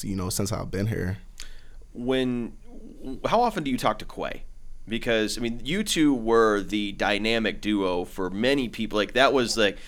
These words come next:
Speaker 2: it was you and Quay and Austin Herink is, like, many people's first formative memories of the Revive program. Um, and that was such a fun group to watch because you,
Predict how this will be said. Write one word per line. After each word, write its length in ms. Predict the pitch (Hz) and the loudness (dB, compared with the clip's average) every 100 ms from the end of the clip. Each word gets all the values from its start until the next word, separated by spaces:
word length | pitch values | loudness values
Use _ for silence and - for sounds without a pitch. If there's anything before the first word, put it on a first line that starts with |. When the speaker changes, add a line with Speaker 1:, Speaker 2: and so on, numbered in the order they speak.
| - | -6
Speaker 2:
it 140 | 110 92 | -4 -2
was 220 | 95 98 | -4 0
you 420 | 170 185 180 180 - - - | 0 0 -2 -4 -10 -18 0
and 340 | 208 - 90 107 | 2 2 -2 0
Quay 560 | 147 151 147 143 139 - - | 8 10 10 6 0 -6 -2
and 120 | 98 | 4
Austin 360 | 120 123 110 104 | 4 4 0 0
Herink 440 | 113 117 104 95 | 4 4 4 2
is, 160 | 101 101 | -2 -2
like, 160 | 95 | -4
many 280 | 113 123 156 | 2 4 4
people's 320 | 139 156 131 | 4 2 0
first 360 | - 143 139 - | 4 4 4 4
formative 360 | 160 170 160 131 | 4 6 6 6
memories 420 | 135 139 139 123 | 6 6 4 4
of 80 | 123 | 2
the 80 | 110 | 2
Revive 500 | 113 113 120 113 - | 4 6 6 6 4
program. 720 | 151 175 143 120 113 104 104 - - - | 4 6 8 8 8 4 -2 -10 -10 0
Um, 500 | 110 110 104 104 104 | 4 6 4 2 0
and 200 | 110 110 | 2 6
that 100 | 135 | 6
was 140 | 139 | 4
such 160 | 143 - | 2 0
a 80 | 110 | -2
fun 600 | - - 123 127 127 110 | -4 2 6 6 6 0
group 480 | 107 104 117 123 - | -2 0 2 2 -2
to 120 | 110 | -4
watch 460 | 101 101 110 104 - | 2 8 8 8 0
because 260 | 104 101 | -6 -4
you, 260 | 101 107 | -2 -2